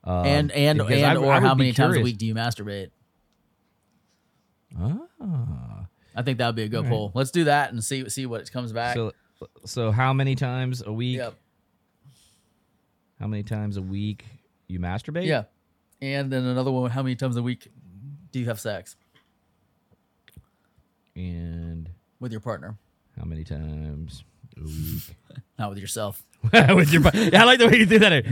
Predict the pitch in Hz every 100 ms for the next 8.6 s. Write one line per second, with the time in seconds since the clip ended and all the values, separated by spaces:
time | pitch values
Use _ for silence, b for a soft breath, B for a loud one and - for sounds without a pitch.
0 | 123 131 123 - 180 160 160 139 147 143
1 | 156 127 175 190 131 - 95 B 113 135
2 | 139 127 113 110 110 104 104 113 - _
3 | _ _ - 104 104 98 95 95 95 92
4 | - 90 85 85 82 80 80 80 82 -
5 | _ _ _ _ _ _ _ _ _ 92
6 | 92 - - 65 - - - 101 _ _
7 | _ - - - - 156 160 151 180 165
8 | 151 _ - 82 76 165